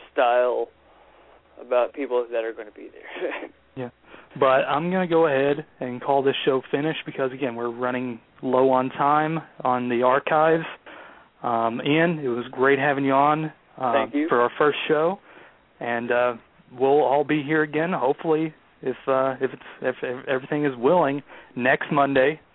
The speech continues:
Speaker 2: same time, same place, and, uh, we'll discuss again the events of l-, tomorrow's show, and, uh, reveal everything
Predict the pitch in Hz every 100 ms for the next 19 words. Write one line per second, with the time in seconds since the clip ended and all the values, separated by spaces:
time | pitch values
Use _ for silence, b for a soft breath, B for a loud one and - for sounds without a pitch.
0 | - 143 143 143 143 143 151 143 - 143
1 | 143 156 - B B B B B 123 123
2 | 123 123 123 120 _ _ _ - - -
3 | 131 123 - - 139 147 - - - _
4 | _ - 139 117 117 113 123 135 143 -
5 | - 135 123 131 131 123 123 - 135 123
6 | 131 135 139 - 135 156 175 _ B B
7 | B B B - 120 120 120 120 123 113
8 | _ _ _ _ _ _ _ - 131 123
9 | 123 113 120 139 151 - _ _ _ _
10 | - 123 139 160 151